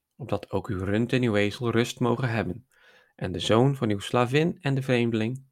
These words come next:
tot rust kunnen komen. Onderhoud alles wat ik u heb gezegd. De naam van vreemde goden zult gij niet aanroepen,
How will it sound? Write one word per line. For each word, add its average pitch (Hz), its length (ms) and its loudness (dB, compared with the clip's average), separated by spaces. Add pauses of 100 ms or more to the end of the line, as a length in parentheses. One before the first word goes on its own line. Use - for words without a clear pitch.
(120)
tot 139 180 -4
rust 113 240 -2
kunnen 90 220 -8
komen. 90 380 -12 (3000)
Onderhoud 123 580 4
alles 196 240 2
wat 180 120 2
ik 147 100 -2
u 135 100 2
heb 110 140 -2
gezegd. - 560 -14 (580)
De - 100 -2
naam 123 360 2
van 98 200 -4
vreemde 123 320 4
goden 147 420 4
zult 113 200 2
gij 98 180 -2
niet 131 280 2
aanroepen, 175 640 0